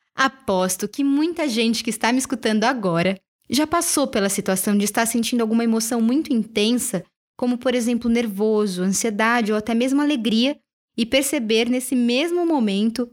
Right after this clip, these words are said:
uma dor de estômago, dor de barriga ou qualquer outro sintoma físico dessas emoções não expressas. Isso nos possibilita entrar em sintonia com o outro. Do ponto de vista corporal,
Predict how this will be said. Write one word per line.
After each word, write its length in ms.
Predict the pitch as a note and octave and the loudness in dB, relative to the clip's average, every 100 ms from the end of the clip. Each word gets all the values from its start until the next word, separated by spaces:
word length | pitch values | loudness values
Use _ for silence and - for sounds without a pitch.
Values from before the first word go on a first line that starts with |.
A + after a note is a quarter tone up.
| _ | _
uma 160 | A#3 A3+ | 0 0
dor 180 | G#3 | 0
de 120 | G3 A3 | 0 -2
estômago, 720 | - - G#3+ G#3 G3 F#3+ F#3 | -4 0 2 4 2 0 0
dor 160 | G3 | 0
de 120 | G3 F#3 | 0 0
barriga 840 | G3+ G3+ - G3+ G3 F3 F#3+ F#3 - _ - | 0 -2 -2 0 2 2 0 -2 -8 _ -6
ou 100 | F#4 | -4
qualquer 380 | F#4+ C4+ C#4+ C4+ | -2 -2 0 0
outro 180 | C4+ | -2
sintoma 440 | B3+ B3+ A#3+ B3+ B3 | -2 -2 0 0 -2
físico 520 | - B3+ B3 G3+ G#3 | -2 0 0 0 -2
dessas 300 | F#3+ G3 G3 | 0 0 2
emoções 480 | G#3 G#3 - G3+ G3 | 2 0 0 0 2
não 140 | G#3 | 2
expressas. 760 | G#3+ - F#3 E3 D#3+ E3 D#3+ - _ _ _ _ _ _ _ _ _ | 0 0 0 0 0 0 -2 -4 _ _ _ _ _ _ _ _ _
Isso 260 | C4+ E4 D#4 | -2 -2 0
nos 160 | C4+ C#4 | -2 -2
possibilita 880 | C#4+ C#4+ A3+ G#3 G3 A3+ A3 F#3 - | -2 -2 0 2 2 0 0 -4 -2
entrar 340 | A#3+ B3 C4+ | -2 0 0
em 120 | C4 | 0
sintonia 800 | A#3 - F4+ F#4 D#4+ C4 B3 C#4 | -2 -2 0 0 0 0 0 0
com 160 | D4 D4 | -2 0
o 120 | C#4+ | 0
outro. 440 | G3+ D3+ D3 - D3 - _ _ _ _ _ _ | 0 -4 -6 -6 -6 -10 _ _ _ _ _ _
Do 100 | A#3+ | -4
ponto 280 | F4+ F#4+ C#4 | -2 -2 0
de 80 | A#3+ | 0
vista 260 | A3+ G#3+ | 0 -2
corporal, 800 | G#3 C#4+ C#4+ G3 E3+ F#3+ D#3+ | -2 -4 -2 -2 2 2 0